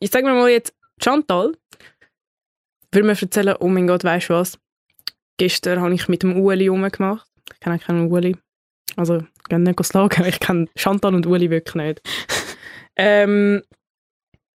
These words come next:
Chantal hat mit dem Ueli rumgemacht. Und nachher sagt Chantal aber so, "Boah, aber sag's niemandem weiter." Und der Uli ist jetzt aber niemand, wo du kennst oder dein Freundeskreis kennt.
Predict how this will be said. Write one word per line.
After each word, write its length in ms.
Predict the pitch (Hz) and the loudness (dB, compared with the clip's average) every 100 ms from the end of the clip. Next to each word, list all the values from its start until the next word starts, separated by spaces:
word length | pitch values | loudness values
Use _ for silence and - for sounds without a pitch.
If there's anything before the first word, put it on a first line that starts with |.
| _ | _
Chantal 340 | - 208 208 208 | -2 0 2 2
hat 40 | |
mit 100 | 190 190 | 2 2
dem 100 | 185 | 2
Ueli 180 | 196 196 | 2 4
rumgemacht. 680 | 196 202 185 175 - - _ _ _ _ _ - - | 2 0 0 -2 -4 -16 _ _ _ _ _ -6 0
Und 100 | 202 | 2
nachher 180 | 190 | 2
sagt 300 | 196 190 185 - | 0 -2 -2 -2
Chantal 320 | 196 196 190 | 0 0 -2
aber 120 | 175 | -2
so, 120 | 190 | -4
"Boah, 400 | 180 185 190 196 196 | -4 0 2 2 2
aber 120 | 180 | 0
sag's 340 | - 202 - | -2 -4 0
niemandem 400 | 202 196 190 180 | 0 0 0 0
weiter." 260 | 180 180 165 - _ _ _ - - _ _ _ | 0 -2 -8 -8 _ _ _ -20 -20 _ _ _
Und 200 | 214 202 | 2 2
der 100 | 208 | 0
Uli 540 | - 285 311 247 269 214 | 2 2 4 2 2 0
ist 140 | 214 | 2
jetzt 200 | 220 - | 0 0
aber 360 | 196 196 202 202 | -2 2 0 2
niemand, 880 | 208 202 214 240 220 175 190 - - - | 2 4 4 4 2 0 -2 -6 -12 -2
wo 160 | 165 | 0
du 280 | 165 208 262 | 2 2 0
kennst 540 | - 240 269 349 - - | 0 0 0 0 -4 -2
oder 260 | 208 214 233 185 - _ _ _ - | 2 4 2 0 -8 _ _ _ 2
dein 560 | 208 214 220 190 170 - | 4 4 4 2 0 -6
Freundeskreis 760 | - 190 190 202 190 - 190 202 | -4 0 2 0 -2 0 0 -2
kennt. 400 | - 170 190 254 | -4 -2 -2 -4